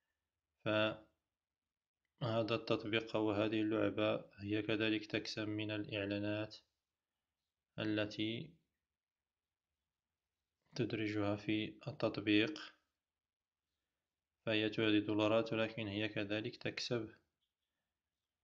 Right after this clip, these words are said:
من الإعلانات. إذن ننتظر حتى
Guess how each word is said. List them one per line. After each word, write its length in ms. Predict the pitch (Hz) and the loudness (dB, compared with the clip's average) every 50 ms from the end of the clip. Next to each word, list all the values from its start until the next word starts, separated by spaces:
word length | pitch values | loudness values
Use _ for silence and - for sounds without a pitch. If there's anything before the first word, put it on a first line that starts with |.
| _ _ _ - | _ _ _ -6
من 160 | 117 113 110 | -4 -4 -2
الإعلانات. 1000 | 113 113 110 - - - 117 110 101 104 104 107 107 110 113 110 98 95 - - - - - - - _ _ _ _ _ _ _ _ _ _ _ _ _ _ _ _ _ _ _ _ _ _ _ _ _ _ _ _ _ _ _ _ _ _ _ _ _ _ _ _ _ _ _ _ _ _ _ _ _ - | -2 -2 -4 -6 -6 -4 -2 0 2 2 2 0 0 0 -2 -2 -4 -6 -8 -10 -12 -12 -14 -18 -20 _ _ _ _ _ _ _ _ _ _ _ _ _ _ _ _ _ _ _ _ _ _ _ _ _ _ _ _ _ _ _ _ _ _ _ _ _ _ _ _ _ _ _ _ _ _ _ _ _ -12
إذن 200 | 117 110 107 104 | -10 -8 -8 -6
ننتظر 520 | 107 110 110 107 104 - 107 101 - 107 101 | -4 -4 -6 -6 -6 -6 -4 -2 -2 -4 -4
حتى 640 | - - 104 101 - - - 104 104 - - - | -4 -6 -8 -10 -8 -6 -4 -2 -2 -2 -4 -8